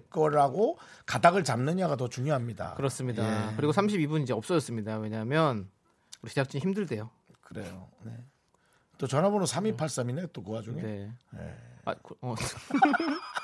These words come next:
Speaker 1: 네. 뭘 보고 빵 터지냐면요. 저는 사실 이 지금 제가 보고
Speaker 2: 네.
Speaker 1: 있는 이것은 문자창입니다.
Speaker 2: 네.
Speaker 1: 네, 여러분들의 아주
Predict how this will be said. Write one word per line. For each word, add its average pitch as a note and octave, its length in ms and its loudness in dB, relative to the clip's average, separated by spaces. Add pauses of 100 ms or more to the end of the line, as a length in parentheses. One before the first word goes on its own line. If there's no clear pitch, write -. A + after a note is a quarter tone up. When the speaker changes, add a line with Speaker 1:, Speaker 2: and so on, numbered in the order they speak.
(1300)
Speaker 1:
네. C3+ 680 0 (340)
뭘 F#3+ 320 8
보고 G#3 180 6
빵 G3+ 200 8
터지냐면요. F#3+ 560 6
저는 F3+ 240 4
사실 D#3 340 2
이 D#3 480 4
지금 C#3+ 200 -2
제가 C#3+ 220 2
보고 C3 180 2
Speaker 2:
네. C3 80 4
Speaker 1:
있는 A#2+ 360 -2
이것은 B2+ 380 -2
문자창입니다. A2 840 -2
Speaker 2:
네. G#2+ 340 -6
Speaker 1:
네, G#2+ 80 -2
여러분들의 B2 440 -2
아주 A2+ 220 -8